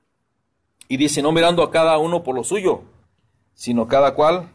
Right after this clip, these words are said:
también por lo de los otros". O sea, hay que ser others-minded, en, en inglés se dice. Hay que siempre pensar en el prójimo en vez de en mí mismo. Y con eso, hermanos, estamos, estamos bien. Los problemas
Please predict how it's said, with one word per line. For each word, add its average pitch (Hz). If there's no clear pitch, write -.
también 120
por 135
lo 147
de 139
los 127
otros". 113
O 104
sea, 113
hay 110
que 117
ser 120
others-minded, 147
en, 110
en 107
inglés 117
se 120
dice. 113
Hay 123
que 139
siempre 175
pensar 143
en 131
el 117
prójimo 120
en 110
vez 117
de 110
en 110
mí 113
mismo. 107
Y 120
con 120
eso, 135
hermanos, 139
estamos, 127
estamos 113
bien. 113
Los 113
problemas 175